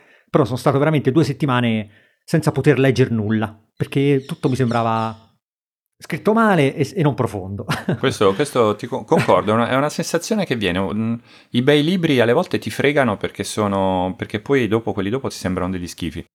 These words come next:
Speaker 2: Come le vacanze, eh, uno va in un bel posto e poi ovunque vada dopo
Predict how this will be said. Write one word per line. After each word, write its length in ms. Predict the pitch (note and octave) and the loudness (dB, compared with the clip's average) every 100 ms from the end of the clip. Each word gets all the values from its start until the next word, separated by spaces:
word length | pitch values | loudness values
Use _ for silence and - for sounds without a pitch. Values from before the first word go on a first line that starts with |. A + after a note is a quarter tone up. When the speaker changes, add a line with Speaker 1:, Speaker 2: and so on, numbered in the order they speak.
| _ _ _ _ | _ _ _ _
Speaker 2:
Come 180 | C#3 E3+ | 4 4
le 60 | |
vacanze, 560 | C#3 A#2 D#3 F2 - F2+ A#2 | 4 2 0 -2 -2 0 2
eh, 60 | |
uno 180 | A#2+ C#3 | 2 2
va 120 | G#2+ | 4
in 40 | A2+ | 2
un 100 | A#2 | 0
bel 180 | A2+ | -2
posto 420 | - E3 - G#2 F#2 | 0 -2 -2 -4 -4
e 60 | |
poi 440 | - A#2 C#3+ G#2 E2+ | -4 -2 -2 -2 -2
ovunque 440 | F2 A2 A#2 A#2 | -2 -2 0 2
vada 300 | G#2 A2 G2+ | 2 2 2
dopo 580 | G#2 A#2 - G#2+ F2+ | 2 0 2 2 2